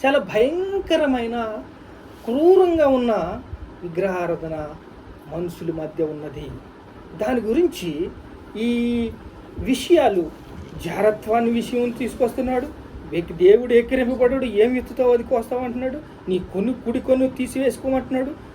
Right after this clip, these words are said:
దాని ఇల్లు పాతాళానికి వెళ్ళిపోతుంది" అంటున్నాడు. అంటే షార్ట్కట్లో చెప్పాలంటే, "వ్యభిచారము చేయొద్దన్న మాట విన్నారు కదా." అంటే మనము ఏ కొయ్యనెట్టుకుని ఆరాధిస్తున్నారు,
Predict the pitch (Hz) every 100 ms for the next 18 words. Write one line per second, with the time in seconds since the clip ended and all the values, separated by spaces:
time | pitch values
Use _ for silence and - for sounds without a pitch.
0 | - - 175 165 202 240 220 180 185 214
1 | 233 233 262 254 262 262 262 262 240 262
2 | 330 - - - 359 - 208 269 320 349
3 | 339 285 269 233 226 202 185 185 156 233
4 | - - - - - 160 156 196 - 196
5 | 190 185 185 175 175 190 185 180 170 156
6 | 147 160 196 165 147 135 165 165 170 165
7 | 160 160 156 185 - - - - - 247
8 | 294 170 196 294 - - - - - -
9 | - - 262 294 285 262 220 170 165 214
10 | 285 302 - 277 254 330 320 - - 302
11 | 285 262 254 233 202 220 202 175 151